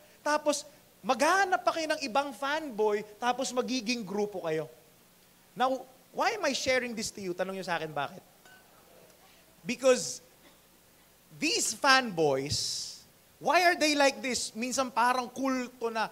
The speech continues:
Bakit parang baliw na baliw sila sa produkto? Because they believe in Apple so much.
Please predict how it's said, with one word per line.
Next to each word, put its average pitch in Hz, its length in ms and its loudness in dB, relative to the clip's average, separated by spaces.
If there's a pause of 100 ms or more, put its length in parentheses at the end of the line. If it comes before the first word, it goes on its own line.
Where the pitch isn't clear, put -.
(160)
Bakit 285 380 -2
parang 285 320 2
baliw 220 400 0
na 262 80 -4
baliw 240 320 -4
sila 226 160 -4
sa 220 100 -6
produkto? 175 720 -10 (460)
Because 233 480 -4
they 320 240 4
believe 226 640 0 (240)
in 208 240 -2
Apple 160 600 0
so 135 280 -6
much. - 640 -12